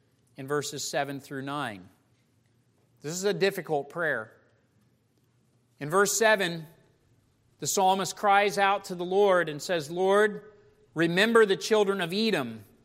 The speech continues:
in the day of Jerusalem." Why does he want the Lord, Jehovah, to remember the children of Edom? Well, because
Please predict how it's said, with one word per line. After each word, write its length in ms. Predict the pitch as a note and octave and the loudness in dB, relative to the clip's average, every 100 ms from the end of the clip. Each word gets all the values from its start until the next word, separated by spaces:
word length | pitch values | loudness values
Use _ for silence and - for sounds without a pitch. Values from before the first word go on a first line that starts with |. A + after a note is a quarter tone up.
| _ _ - | _ _ -8
in 140 | D3+ D3 | -6 -4
the 60 | |
day 280 | C#3+ E3+ E3+ | -2 0 0
of 100 | C#3+ | -2
Jerusalem." 680 | C3+ D3 E3 F3+ - A#2 F2+ F#2+ _ _ _ _ _ _ _ _ _ _ - | -4 -4 -2 -4 -8 -14 -16 -20 _ _ _ _ _ _ _ _ _ _ -2
Why 220 | G3 B3 | 2 2
does 160 | C4 | 0
he 100 | G#3+ | -2
want 400 | A3+ A3+ A#3+ A3 | -2 0 0 -2
the 100 | F3 | -8
Lord, 460 | G3 G3+ A3+ E3+ B2+ | -4 2 2 2 -2
Jehovah, 540 | D3+ D#3 G3+ A3+ E3+ C#3 | -6 -4 2 2 2 -4
to 140 | F3 | -8
remember 400 | E3+ F3+ G3+ G#3+ | -10 -8 -4 -2
the 140 | F3 | -2
children 360 | E3 G#3 G3+ G3 | -2 0 0 -2
of 120 | F3 | -4
Edom? 440 | F3+ G#3+ A#3+ C4 A#3 - _ _ _ _ _ _ _ _ | -2 0 0 -2 -10 -18 _ _ _ _ _ _ _ _
Well, 140 | F3+ G3+ | 0 2
because 560 | A3 A3 A#3 A3 - | 2 2 2 2 -2